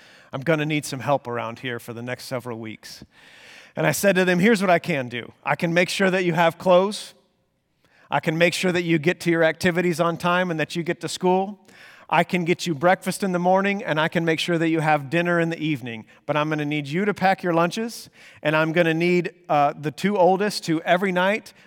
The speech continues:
make sure that all the dishes are off the counter, that all the dishes are in the dishwasher, and the dishwasher started. Because when I wake up early the next morning to start the day,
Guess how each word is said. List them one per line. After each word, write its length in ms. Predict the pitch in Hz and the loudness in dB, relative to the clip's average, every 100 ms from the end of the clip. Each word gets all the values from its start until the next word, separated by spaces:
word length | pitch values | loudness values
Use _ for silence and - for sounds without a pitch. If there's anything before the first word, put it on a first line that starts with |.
| - | -2
make 200 | 165 170 | -2 0
sure 220 | - 175 | -2 0
that 160 | 156 147 | 2 4
all 160 | 170 | 4
the 100 | 190 | 2
dishes 400 | 165 196 214 165 | -4 -4 -4 -2
are 140 | 175 175 | 2 4
off 220 | 185 - | 2 -2
the 80 | 190 | -4
counter, 420 | 185 196 196 190 | -2 0 -2 -4
that 140 | 143 | 0
all 160 | 147 170 | 0 0
the 80 | 165 | -2
dishes 400 | 180 - 175 165 | -4 -4 -4 -2
are 80 | |
in 80 | 160 | -2
the 80 | 151 | -2
dishwasher, 520 | 165 190 196 190 - | -2 -2 2 0 0
and 80 | 160 | -6
the 60 | 143 | -4
dishwasher 500 | 175 - 185 160 165 | -4 -2 -2 -2 -6
started. 360 | - 160 139 | 0 0 0
Because 260 | 143 156 147 | -4 -4 -2
when 120 | 156 | -2
I 60 | 147 | 0
wake 280 | 170 190 | 0 2
up 180 | 190 170 | 0 0
early 300 | 190 196 190 | -2 -2 -2
the 80 | 170 | -2
next 200 | 180 - | -4 -2
morning 240 | 180 185 156 | -4 -4 -4
to 40 | |
start 240 | - 170 | -2 -2
the 80 | 165 | 0
day, 300 | 156 165 170 | 0 2 2